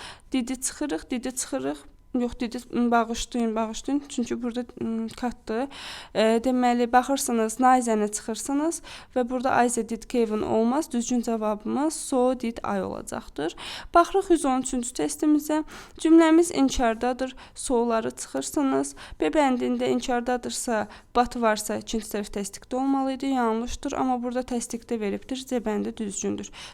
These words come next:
To ilə də didn't istifadə olunmaz. Baxırsınız, yüz on dördüncü testimizdə cümləmiz inkardadır. İnkarda, deməli, to ilə didn't işlənməz,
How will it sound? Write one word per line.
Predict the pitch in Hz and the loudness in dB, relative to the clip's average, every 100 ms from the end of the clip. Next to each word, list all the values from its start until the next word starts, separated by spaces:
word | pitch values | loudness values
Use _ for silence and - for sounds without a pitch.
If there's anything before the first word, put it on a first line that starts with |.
| - | -2
To | 320 | 0
ilə | 294 254 | 2 0
də | 262 285 | -2 -4
didn't | 247 220 208 | -6 -6 -12
istifadə | - - 226 214 208 | -14 -12 -8 -8 -6
olunmaz. | 254 208 202 196 202 - - - - - | -6 -4 -4 -2 8 8 6 -6 -16 -2
Baxırsınız, | 294 311 - 285 277 | 0 0 -2 -2 -2
yüz | 269 262 | -2 -2
on | 247 | 0
dördüncü | 240 233 240 233 226 | 0 0 -2 -6 -10
testimizdə | - - 220 220 - 220 208 214 208 | -14 -6 -4 -4 -4 -4 -4 -4 -4
cümləmiz | 214 208 208 208 196 202 196 | -2 0 0 -2 -4 -6 -6
inkardadır. | 208 196 190 240 269 320 - - - - - | -4 -6 -2 -4 -2 -6 -8 -18 -20 -20 -4
İnkarda, | 294 294 294 294 311 | -2 2 4 4 0
deməli, | 294 269 240 240 | 0 0 0 -2
to | - | -2
ilə | 262 226 208 | 2 2 2
didn't | 214 202 202 | 0 -2 -2
işlənməz, | - - 214 190 196 254 330 | -4 -2 0 2 2 2 2